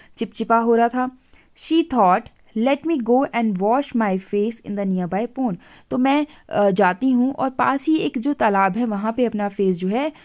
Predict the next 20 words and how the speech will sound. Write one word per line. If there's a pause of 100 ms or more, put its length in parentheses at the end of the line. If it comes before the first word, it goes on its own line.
(180)
वॉश
करती
हूँ। (320)
तो
यहाँ
पे
आप
देख
सकते
हैं
पिक्चर
में
एक
हमें (400)
पॉन्ड
दिखाई
दे
रहा
है (460)
और